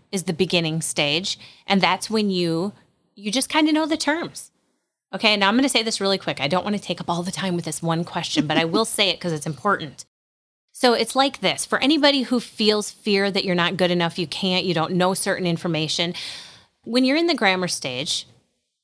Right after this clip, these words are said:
it's kinda like you know a little, you know the terms, okay? Like Starbucks. If I'm in the grammar stage at Starbucks,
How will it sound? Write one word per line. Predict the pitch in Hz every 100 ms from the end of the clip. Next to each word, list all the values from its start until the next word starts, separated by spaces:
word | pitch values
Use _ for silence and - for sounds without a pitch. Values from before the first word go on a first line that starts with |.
| _ _ _ _ _ _ _ _ _ _
it's | - 214
kinda | - 311 311
like | 269 214 202
you | 202 208
know | 196 202 208 208 214 - _ -
a | 196
little, | 196 208 208
you | 208 214
know | 254
the | 247
terms, | - 165 131 139 - - -
okay? | 196 220
Like | 202 190 180
Starbucks. | - 160 160 143 - -
If | 202
I'm | 254
in | 285
the | 269
grammar | 220 208 208
stage | - 185 180
at | 165
Starbucks, | - - 170 156 147 143 -